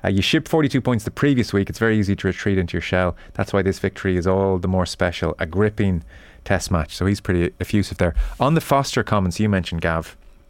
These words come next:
he says, "Foster's a clown. Uh, <laughs> he made, he made the huge mistake of taking off his best forward, Savea. It's not Piper's fault that Foster doesn't know the rules.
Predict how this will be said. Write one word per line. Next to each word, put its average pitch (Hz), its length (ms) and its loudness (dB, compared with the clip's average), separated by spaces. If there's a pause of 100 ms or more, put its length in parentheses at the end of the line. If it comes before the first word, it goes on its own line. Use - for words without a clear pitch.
(1040)
he 101 140 0
says, 101 300 0
"Foster's 135 420 0
a 98 60 2
clown. 87 480 0 (680)
Uh, 92 200 0 (180)
<laughs> - 960 -2 (500)
he 123 180 2
made, 131 240 2 (440)
he 120 100 0
made 131 160 4
the 120 60 2
huge 160 260 2
mistake 120 340 2
of - 60 -8
taking 107 240 2
off 92 80 2
his 87 100 -2
best 95 220 0
forward, 90 260 0
Savea. 120 520 2 (300)
It's 98 140 -2
not 113 220 0
Piper's 110 380 0
fault 87 480 -2 (200)
that 85 200 -2
Foster 92 340 -2
doesn't 90 280 0
know 87 120 2
the 85 100 -2
rules. 90 640 0